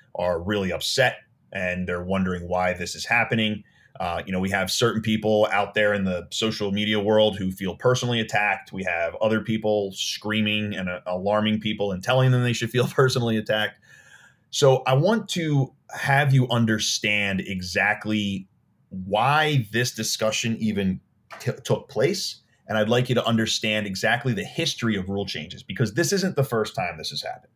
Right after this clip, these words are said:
And I think history is important. In two thousand six, when I came back from my senior year at Penn State,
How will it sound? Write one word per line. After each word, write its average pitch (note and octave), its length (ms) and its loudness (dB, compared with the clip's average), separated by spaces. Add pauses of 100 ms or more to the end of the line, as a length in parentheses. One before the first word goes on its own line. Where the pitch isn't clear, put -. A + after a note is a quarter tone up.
(120)
And F#2 100 -4
I G2 80 -2
think A2 220 -2
history F#2 420 -4
is E2 80 -10
important. - 380 -16 (800)
In - 140 -2
two G3+ 100 0
thousand E3 300 6
six, - 500 2
when G2 100 -2
I G#2 100 2
came G#2 260 0
back F#2+ 200 4
from F#2+ 100 -6
my F2+ 100 0
senior F#2 320 -2
year F2+ 160 -2
at - 60 -10
Penn F2 160 -4
State, F2 420 -4